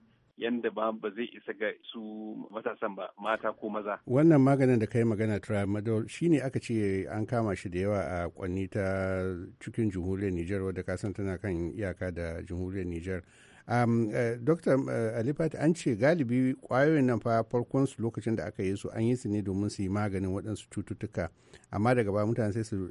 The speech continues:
Speaker 2: ɗauke su, su rikice su, suna amfani da su ta hanyoyin da ba su kamata ba, ko?
Speaker 1: Eh, ai, ma-, magani ne na ciwo. To, amma kuma ana iya yin amfani da shi ta hanyar da zai, eh, gigita mutum ya kuma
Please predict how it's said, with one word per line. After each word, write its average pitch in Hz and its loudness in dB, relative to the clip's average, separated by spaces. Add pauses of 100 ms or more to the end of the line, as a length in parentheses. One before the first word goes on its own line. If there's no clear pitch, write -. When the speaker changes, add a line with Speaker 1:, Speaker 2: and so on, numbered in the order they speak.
Speaker 2:
ɗauke 117 -2
su, 110 -8
su 98 -8
rikice 104 -4
su, 113 -4
suna 113 -2
amfani 101 -2
da 92 -2
su 95 -10
ta 95 -6
hanyoyin 98 -2
da 92 -4
ba - -8
su - -16
kamata 87 -6
ba, 80 -8
ko? 151 -4 (1120)
Speaker 1:
Eh, 120 0 (160)
ai, 160 2 (460)
ma-, 127 -2 (120)
magani 131 2 (100)
ne - -
na 110 -4
ciwo. 107 -8 (680)
To, - -6
amma 123 2
kuma 131 -2
ana 156 4
iya 120 2 (160)
yin 123 -2 (320)
amfani 107 -2
da 117 -6
shi 113 -8
ta 117 -10
hanyar 123 0
da 101 -6
zai, 107 -2
eh, 101 -14
gigita 110 -10
mutum 113 -6 (160)
ya - -12
kuma 117 0